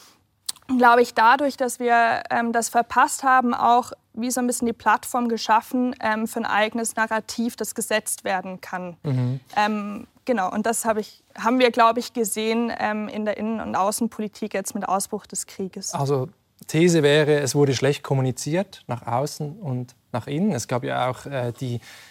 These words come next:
Speaker 2: Rede von Joe Biden, vom U-S-Präsidenten, wo er gesagt hat, "Even Switzerland, sogar die Schweiz, äh, macht da mit bei den Sanktionen." Heißt das, ähm, ja, die, wir selbst und auch das Ausland hat ein falsches Bild von unserer Neutralität?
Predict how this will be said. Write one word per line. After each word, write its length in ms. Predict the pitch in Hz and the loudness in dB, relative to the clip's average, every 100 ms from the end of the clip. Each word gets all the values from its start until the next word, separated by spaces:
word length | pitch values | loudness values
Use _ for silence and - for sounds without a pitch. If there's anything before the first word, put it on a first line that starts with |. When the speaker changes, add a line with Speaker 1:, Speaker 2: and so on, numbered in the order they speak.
| _ | _
Speaker 2:
Rede 360 | - 131 135 131 | -2 2 2 2
von 300 | 117 123 117 | 0 0 0
Joe 260 | - 131 127 | 0 0 2
Biden, 400 | 113 127 151 170 | 2 2 -2 -4
vom 160 | 131 | -6
U-S-Präsidenten, 760 | 139 147 - 139 135 135 139 131 | -4 -4 -4 -2 0 0 -2 -2
wo 60 | |
er 80 | 123 | 0
gesagt 320 | 117 117 113 | 0 0 -2
hat, 80 | 113 - | -6 0
"Even 300 | 226 262 262 | 2 4 4
Switzerland, 640 | 190 233 - 165 139 120 | 4 4 4 2 2 2
sogar 320 | 117 127 180 208 | 0 4 4 4
die 100 | 214 | 2
Schweiz, 680 | 185 175 156 185 - - - | 2 4 6 2 0 -6 -2
äh, 300 | 160 151 139 | 0 2 2
macht 360 | 131 160 - | 2 0 -2
da 80 | 139 | -4
mit 240 | 139 165 | -2 -6
bei 140 | - 131 | -8 -8
den 160 | 135 | -6
Sanktionen." 600 | 127 131 123 - 131 156 165 - - - _ - | -6 -6 -6 -6 -4 -4 -6 -14 -20 -20 _ -2
Heißt 300 | 131 160 - | 0 0 0
das, 360 | 151 - - 120 | -2 0 -4 -4
ähm, 480 | 147 135 135 131 123 _ _ _ _ | -2 -2 0 -2 -6 _ _ _ _
ja, 300 | 123 113 156 - _ _ _ _ _ - | -4 -2 -4 -6 _ _ _ _ _ -6
die, 220 | 131 - _ _ _ _ _ _ _ _ | -6 -6 _ _ _ _ _ _ _ _
wir 300 | 120 127 165 | -6 -2 0
selbst 400 | 165 156 190 - | 2 0 0 -4
und 100 | 139 | -6
auch 140 | 131 | -6
das 140 | - - | -8 -8
Ausland 360 | 131 151 160 | -6 -6 -6
hat 120 | 143 127 | -6 -8
ein 80 | |
falsches 400 | 120 113 156 180 | -4 -4 -4 -8
Bild 260 | - 233 165 | -6 -4 -4
von 140 | - | -6
unserer 260 | 143 143 143 | -8 -6 -6
Neutralität? 720 | 143 151 156 147 240 202 - | -6 -6 -6 -8 -8 -10 -12